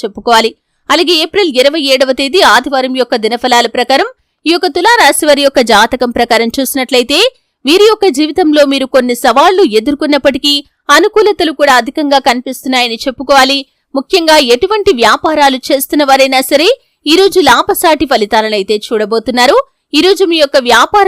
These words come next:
విస్తరణ గురించి కావచ్చు, లేదా వ్యాపారంలో మార్పులు చేర్పులు చేయటం గురించి కావచ్చు, వినియోగదారులను ఆకర్షించే కొన్ని స్కీముల గురించి కావచ్చు, కుటుంబ సభ్యులతో, అలాగే మీ యొక్క వ్యాపార భాగస్వాములతో చర్చించి ఒక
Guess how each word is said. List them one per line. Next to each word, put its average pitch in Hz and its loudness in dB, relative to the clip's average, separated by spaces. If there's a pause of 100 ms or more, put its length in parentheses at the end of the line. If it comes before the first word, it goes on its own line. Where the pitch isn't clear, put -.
(100)
విస్తరణ 302 -2 (100)
గురించి 285 -4 (100)
కావచ్చు, 269 0 (400)
లేదా 240 2 (160)
వ్యాపారంలో 294 0 (140)
మార్పులు 320 0 (140)
చేర్పులు 226 -2 (100)
చేయటం 220 -4
గురించి 220 -4
కావచ్చు, 220 -2 (400)
వినియోగదారులను 285 0 (160)
ఆకర్షించే 285 -4 (100)
కొన్ని 254 0
స్కీముల 349 -2
గురించి 269 -6
కావచ్చు, 285 2 (440)
కుటుంబ 415 0
సభ్యులతో, 254 0 (380)
అలాగే 339 2
మీ 302 0
యొక్క 285 0 (100)
వ్యాపార 330 2 (160)
భాగస్వాములతో 262 0 (420)
చర్చించి 370 0 (100)
ఒక 285 -4